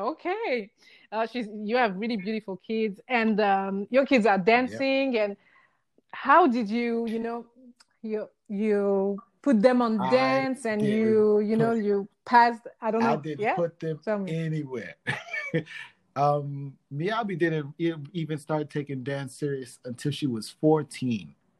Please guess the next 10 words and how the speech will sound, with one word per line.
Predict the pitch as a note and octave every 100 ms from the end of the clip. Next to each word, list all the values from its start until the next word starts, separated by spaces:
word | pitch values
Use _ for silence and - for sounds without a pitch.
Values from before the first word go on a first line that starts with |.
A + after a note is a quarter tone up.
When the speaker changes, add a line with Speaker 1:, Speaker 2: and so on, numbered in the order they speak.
| _ _ _
Speaker 2:
You | A2
know, | B2 C3+ C#3
it's | D#3+ D#3 -
just | - G3+
Speaker 1:
Mm-hmm. | F#3+
Speaker 2:
something, | F3 F3 F3 E3 D#3 - - _
if | E3 D#3+
it's | E3 D#3+
around | C#3+ A#2 C3+ D3 E3+ E3 B2
you, | A2+ A2